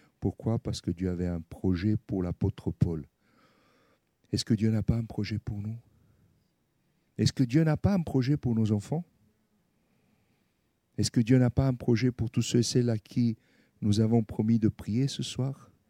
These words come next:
Est-ce qu'on peut leur dire, prends courage ? Certainement, vous l'avez déjà fait. Mais je crois que c'est important, pas seulement qu'on leur dise, mais qu'ils puissent le voir dans nos yeux, le courage.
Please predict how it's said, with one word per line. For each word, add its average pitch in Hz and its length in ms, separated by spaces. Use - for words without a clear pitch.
Est-ce 107 180
qu'on 120 160
peut 131 140
leur 127 200
dire, 131 220
prends 131 220
courage ? 127 580
Certainement, 127 640
vous 113 120
l'avez 110 280
déjà 110 300
fait. 160 300
Mais 104 60
je 113 140
crois 131 220
que 127 180
c'est 127 140
important, 127 460
pas 139 200
seulement 139 420
qu'on 117 180
leur 107 280
dise, 95 420
mais 104 80
qu'ils - 220
puissent - 340
le 113 80
voir 110 460
dans 101 160
nos 95 180
yeux, 90 360
le 85 140
courage. - 720